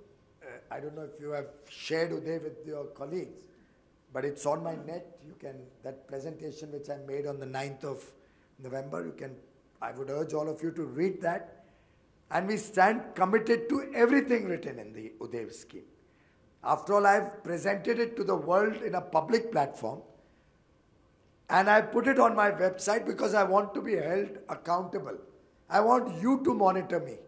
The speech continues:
for whatever I've promised. And by two thousand nineteen twenty,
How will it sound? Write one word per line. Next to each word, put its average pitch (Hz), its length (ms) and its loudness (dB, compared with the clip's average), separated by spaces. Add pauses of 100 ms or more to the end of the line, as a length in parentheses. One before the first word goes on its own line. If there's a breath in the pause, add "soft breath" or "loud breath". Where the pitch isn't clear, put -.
(1160)
for 165 140 0
whatever 180 380 4
I've 165 220 2
promised. - 540 -14 (1160)
And 165 260 0
by 226 180 10
two 220 220 -2
thousand 196 480 2
nineteen 170 640 -4
twenty, 143 560 -4